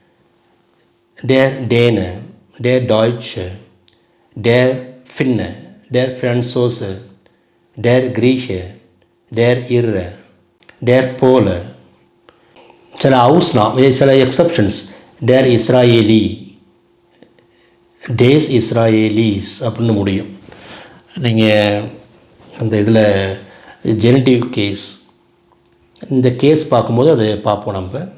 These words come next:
இப்போதைக்கு உதாரணமா, "டே சோமாலி, டே சோமாலிஸ்",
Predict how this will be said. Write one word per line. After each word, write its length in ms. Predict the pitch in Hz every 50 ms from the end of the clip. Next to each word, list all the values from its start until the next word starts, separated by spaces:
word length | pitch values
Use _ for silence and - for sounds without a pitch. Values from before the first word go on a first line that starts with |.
| - - 190
இப்போதைக்கு 440 | - - 117 - 131 127 123 123
உதாரணமா, 600 | 123 113 110 120 120 117 110 104 101 101 92 110 104
"டே 140 | 110 117 117
சோமாலி, 800 | 107 - - 120 123 120 123 120 117 110 110 117 107 101 104 -
டே 180 | 110 110 101 98 -
சோமாலிஸ்", 1000 | 113 110 110 110 107 101 98 98 95 92 92 92 95 - - - - - -